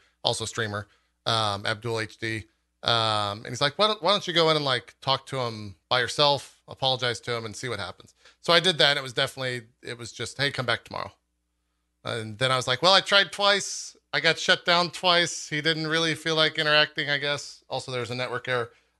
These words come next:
Uh, you know, I don't know what else I could do." And so I just, like, left, and we went and fished legally.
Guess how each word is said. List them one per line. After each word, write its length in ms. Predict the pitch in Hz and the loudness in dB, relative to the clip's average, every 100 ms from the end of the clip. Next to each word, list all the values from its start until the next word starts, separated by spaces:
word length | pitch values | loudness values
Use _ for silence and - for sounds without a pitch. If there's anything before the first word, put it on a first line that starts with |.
| - | -2
Uh, 640 | 143 139 135 131 131 127 139 | 2 2 2 0 -2 -6 -10
you 100 | 135 | -6
know, 260 | 127 127 131 | -2 0 4
I 120 | 143 | 6
don't 140 | 156 | 6
know 80 | 151 | 4
what 120 | 151 | 2
else 160 | 147 135 | 2 0
I 60 | 135 | -4
could 140 | 120 | -4
do." 200 | 110 95 - | -10 -12 -14
And 120 | 117 | -8
so 120 | 139 | 0
I 100 | 123 | 0
just, 220 | 117 107 | 0 -4
like, 180 | 120 113 | -4 -4
left, 240 | 113 101 - | -6 -6 -6
and 100 | 110 | -6
we 60 | |
went 120 | 104 98 | -6 -8
and 80 | 98 | -8
fished 240 | 98 - | -12 -12
legally. 340 | - - - | -18 -14 -16